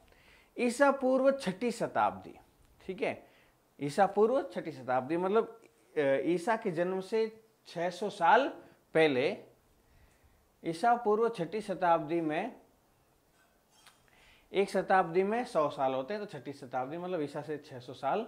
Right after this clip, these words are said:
पहले, ईसा पूर्व छठी शताब्दी में एक महान धार्मिक नेता का जन्म हुआ, जिनका नाम गौतम बुद्ध, और जिन्होंने आगे चलकर बौद्ध धर्म की स्थापना की।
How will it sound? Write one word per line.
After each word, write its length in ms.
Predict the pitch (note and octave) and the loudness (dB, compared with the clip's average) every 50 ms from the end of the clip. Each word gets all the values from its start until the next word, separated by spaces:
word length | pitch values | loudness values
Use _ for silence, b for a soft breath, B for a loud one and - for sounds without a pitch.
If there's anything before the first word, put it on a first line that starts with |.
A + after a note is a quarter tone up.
| - - _ - - | -10 -18 _ -4 0
पहले, 260 | C#3+ C#3 C#3+ D#3+ F#3 | 0 2 2 2 0
ईसा 200 | F#3 F#3+ G3+ F#3+ | 0 -2 -4 -4
पूर्व 180 | F#3 F#3+ F#3 | -2 -4 -6
छठी 240 | F#3 - D#3 F#3 G#3+ | -6 -8 -6 -6 -4
शताब्दी 480 | F3 F3 C#3+ D#3 C#3 C#3 C3 C3 C#3+ D3 | -6 -4 -2 0 0 0 0 -2 -6 -6
में 160 | E3 F3 E3+ | -4 -4 -6
एक 120 | E3+ D3 | -6 -6
महान 380 | B2+ B2 A#2 C3+ F3+ G#3+ G#3+ F3 | -8 -10 -6 -4 -2 -2 -2 -2
धार्मिक 440 | C3 B2+ B2 B2+ C3 C#3 C#3 B2 A2+ | 0 0 0 0 0 -4 -6 -6 -6
नेता 280 | A#2 A#2 G#2+ - A#2 | -8 -8 -4 -6 -4
का 100 | A2+ A#2 | -4 -4
जन्म 240 | G#2 G#2 D3+ F#3+ A3 | -4 -2 -2 -2 -2
हुआ, 500 | G#3+ E3+ C3 B2 B2+ C#3+ F3 G#3+ A3 B B B B B B B - | -2 -2 2 4 6 6 6 6 4 B B B B B B B -6
जिनका 320 | C#3+ D3 E3 E3+ F3 E3+ D#3+ | -4 -4 -2 -2 -2 -2 -2
नाम 360 | C#3 C3+ D3 F3+ G#3 G3+ D3 | 0 0 -2 -2 -2 -4 -6
गौतम 420 | B2 B2+ B2+ B2+ - F3 D#3+ D3+ | -4 -4 -4 -2 0 0 0 0
बुद्ध, 280 | C3+ D3 C#3+ A#2 G2+ G#2+ - b b b b b b b | 2 0 0 0 -2 -8 -16 b b b b b b b
और 260 | - D3+ E3 F#3 F#3 E3 | 0 4 4 4 4 2
जिन्होंने 500 | C#3 C#3+ C#3+ D#3 E3+ F3+ G3 G3+ - - | 0 0 0 0 0 0 0 -2 -2 -2
आगे 300 | C#3 C#3 D3+ D#3 F3+ G#3 | -2 -2 -2 2 2 2
चलकर 440 | F3 - E3 D3+ D3+ D3+ - G#3 F#3+ | 2 2 0 0 0 0 0 -2 -2
बौद्ध 460 | E3 B2+ A#2 B2 D#3+ G3 A#3 G3+ D3 | -2 -4 0 4 6 6 6 4 2
धर्म 260 | D3 C#3 B2+ B2 C3 B2 | 0 -2 -2 -2 -6 -6
की 200 | E3 F#3 G3 F#3 | -6 -6 -8 -8
स्थापना 500 | - - - - - - - A2 F#2+ F2 | -10 -16 -16 -16 -16 -16 -14 -16 -18 -18
की। 240 | - _ - - | -18 _ -20 -20